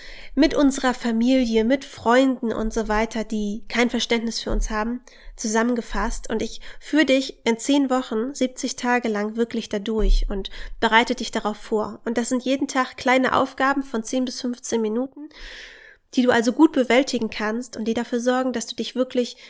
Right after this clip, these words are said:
mit dir selbst und auch mit deiner Gefühlswelt, die dich davon abhält, abzunehmen, auseinandersetzt und da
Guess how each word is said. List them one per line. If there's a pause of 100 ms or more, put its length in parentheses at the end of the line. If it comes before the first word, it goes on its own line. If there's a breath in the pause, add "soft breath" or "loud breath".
(120 loud breath)
mit
dir
selbst
und
auch
mit
deiner
Gefühlswelt, (720 loud breath)
die
dich
davon
abhält,
abzunehmen, (600)
auseinandersetzt
und
da